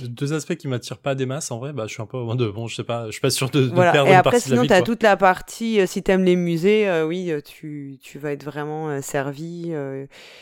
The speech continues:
Speaker 2: Il y a aussi le côté se ba-, balade sur les canaux qui est hyper
Speaker 1: Ouais.
Speaker 2: agréable, euh.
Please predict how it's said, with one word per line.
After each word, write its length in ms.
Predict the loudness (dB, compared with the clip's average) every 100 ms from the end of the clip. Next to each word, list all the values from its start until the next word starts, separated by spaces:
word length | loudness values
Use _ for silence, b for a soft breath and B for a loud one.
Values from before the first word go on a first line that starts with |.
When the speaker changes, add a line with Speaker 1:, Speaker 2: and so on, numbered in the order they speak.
| B B
Speaker 2:
Il 80 | 0
y 20 |
a 40 | 0
aussi 240 | 0 0
le 240 | 4 4 4
côté 360 | 2 0 -2
se 80 | 0
ba-, 180 | 2 2
balade 400 | 4 6 6 4
sur 100 | 4
les 100 | 4
canaux 340 | 4 4 4
qui 120 | 2 -2
est 40 |
hyper 220 | 0 2
Speaker 1:
Ouais. 60 | 2
Speaker 2:
agréable, 840 | 2 4 6 6 6 2 0 -2 -2
euh. 340 | -2 -6